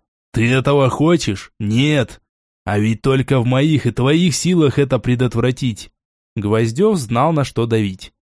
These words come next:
потому что у него самого ответственность за боевых товарищей всегда превалировала над личными страхами и амбициями.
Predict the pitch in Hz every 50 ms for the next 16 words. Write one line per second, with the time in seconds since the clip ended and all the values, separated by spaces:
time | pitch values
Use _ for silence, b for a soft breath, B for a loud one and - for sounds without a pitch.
0 | _ _ - 101 98 - 104 104 127 139 127 - - 120 120 123 123 135 147 156
1 | 147 - - 147 151 165 185 196 202 151 104 - - 131 139 127 - - 110 107
2 | 101 92 95 104 104 101 117 120 127 131 135 120 - - 113 117 139 156 160 143
3 | 107 - - - 104 - - - 120 143 160 185 180 180 180 175 170 175 185 202
4 | 214 196 202 190 185 175 175 170 165 156 139 151 185 175 - - 170 165 165 170
5 | - - 170 180 180 - - 156 151 156 - 151 151 156 156 156 151 156 185 165
6 | - - - 107 101 98 98 95 95 98